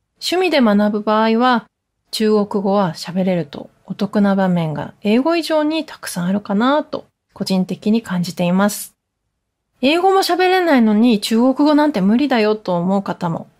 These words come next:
いらっしゃるかもしれませんが、日本人は世界で一番中国語の学習に向いてるんじゃないかなと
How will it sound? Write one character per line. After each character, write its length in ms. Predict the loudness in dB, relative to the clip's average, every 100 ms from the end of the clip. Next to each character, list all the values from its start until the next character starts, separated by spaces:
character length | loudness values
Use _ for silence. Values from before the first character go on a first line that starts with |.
| _ -8
い 80 |
ら 100 | -4
っ 20 | -2
し 120 | 0
ゃ 40 |
る 100 | -2
か 140 | -2 -4
も 100 | -4
し 140 | -4
れ 80 | 0
ま 120 | 0
せ 160 | 0 0
ん 120 | 2
が、 260 | 2 0 -4 _ _ _ _ _ _ -6
日 120 | -2
本 240 | 0 0
人 240 | 0 -2 2
は 200 | 2 2
世 260 | -2 -6
界 240 | -2 2 2
で 100 | 0
一 260 | -4 -6 -2
番 300 | 2 2 2
中 200 | 0 0
国 120 | 2
語 260 | 0 0 2
の 100 | 2
学 240 | 2 -2
習 180 | -2 0
に 120 | 2
向 140 | 2 0
い 40 |
て 120 | 0
る 100 | 0
ん 60 | 0
じ 60 | 2
ゃ 40 |
な 140 | 0
い 60 | 0
か 120 | 0
な 160 | 0 0
と 240 | -2 -8